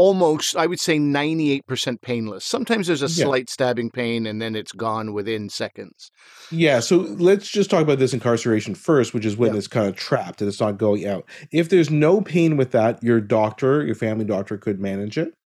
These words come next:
Speaker 2: or your primary care practitioner. If there's pain and you can't get it out, you need to go to the emergency room. So if, say, you're in your doctor's office, what they'll do is they'll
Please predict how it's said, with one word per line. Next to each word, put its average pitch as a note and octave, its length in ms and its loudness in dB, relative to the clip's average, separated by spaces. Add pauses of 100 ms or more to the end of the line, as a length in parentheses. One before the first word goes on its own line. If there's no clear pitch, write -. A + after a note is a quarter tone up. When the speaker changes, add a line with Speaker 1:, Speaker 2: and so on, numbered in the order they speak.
(140)
Speaker 2:
or - 80 -16
your F#2+ 200 -14 (260)
primary G2 400 -4
care G2 220 -6
practitioner. G#2 580 -8 (200)
If C#3+ 160 0
there's D3 200 2
pain D3+ 540 2
and C3 220 0
you C3 80 0
can't C3 260 -2
get B2+ 140 2
it B2+ 40 4
out, B2+ 220 0
you A2 80 -4
need G#2 200 -2
to G2+ 60 -8
go F2+ 140 -6
to F2 80 -10
the E2+ 120 -8
emergency F2 400 -14
room. - 120 -18 (340)
So C3 380 0
if, F3+ 240 4
say, E3 140 2
you're C#3 160 4
in A#2+ 80 2
your A2+ 80 2
doctor's A#2 420 2
office, G#2+ 340 0
what B2 200 0
they'll A#2+ 160 2
do B2 340 2
is A2+ 240 2 (300)
they'll A#2 120 2